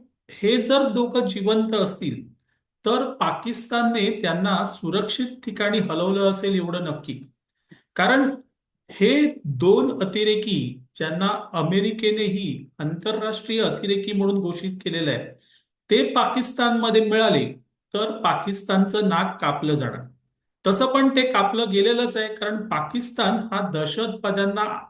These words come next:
आसरा देतो, त्यांना आधार देतो, हे एकंदरीत या भारताच्या हल्ल्यानंतर उघडकीस आलं.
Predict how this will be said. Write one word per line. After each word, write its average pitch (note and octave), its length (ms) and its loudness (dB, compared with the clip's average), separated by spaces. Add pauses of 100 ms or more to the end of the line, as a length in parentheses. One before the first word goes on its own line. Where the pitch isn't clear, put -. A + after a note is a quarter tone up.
(480)
आसरा A3 400 2
देतो, E3 560 2 (580)
त्यांना G3 280 4
आधार A3 560 2
देतो, G3 520 0
हे G#3 580 -2 (100)
एकंदरीत A#3 680 -2
या A#3 360 -2 (420)
भारताच्या D#3 720 0
हल्ल्यानंतर A3 720 0
उघडकीस F#3 560 -2
आलं. A#2+ 240 -4